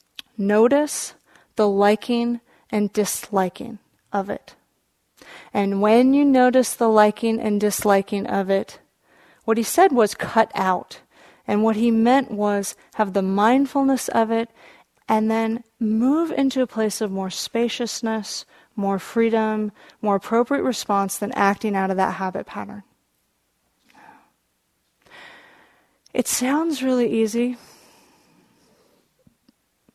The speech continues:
I spent a whole year doing that all the time. You know, so cycles, right? Sometimes it was incessant, sometimes it was tiresome, sometimes I forgot, sometimes it was illuminating.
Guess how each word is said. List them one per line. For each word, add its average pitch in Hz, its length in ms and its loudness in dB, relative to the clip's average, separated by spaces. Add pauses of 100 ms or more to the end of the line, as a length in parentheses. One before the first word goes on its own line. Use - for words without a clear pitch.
(380)
I 220 40 -10
spent 269 280 2
a 240 40 2
whole 240 280 2
year 254 320 4
doing 180 320 -4
that - 320 -4 (880)
all 240 360 4 (100)
the 214 100 -2
time. 202 500 -6 (1300)
You - 80 -4
know, 233 220 0
so 285 260 0
cycles, 240 640 2
right? - 180 0
Sometimes 202 400 -4
it 196 80 -6
was 208 160 -6
incessant, 214 720 2
sometimes 208 420 -8
it - 60 -6
was - 160 -10
tiresome, 220 720 0
sometimes 202 460 -8
I - 100 -6
forgot, 233 640 2
sometimes 202 520 -8
it - 120 -10
was 220 120 -8
illuminating. 220 1000 0